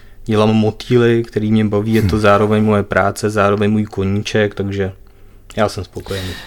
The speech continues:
Speaker 2: Naše povídání nemohlo mít, myslím, lepší tečku.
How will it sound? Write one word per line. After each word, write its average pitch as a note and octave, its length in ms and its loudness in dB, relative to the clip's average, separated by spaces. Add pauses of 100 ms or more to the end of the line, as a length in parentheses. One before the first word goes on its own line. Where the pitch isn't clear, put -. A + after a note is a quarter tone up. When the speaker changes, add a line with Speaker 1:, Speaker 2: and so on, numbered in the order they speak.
(540)
Speaker 2:
Naše A#2 160 4
povídání A#2+ 600 6
nemohlo A2+ 340 6
mít, A2+ 200 2
myslím, A2+ 520 4
lepší G#2 260 0
tečku. B2+ 520 -2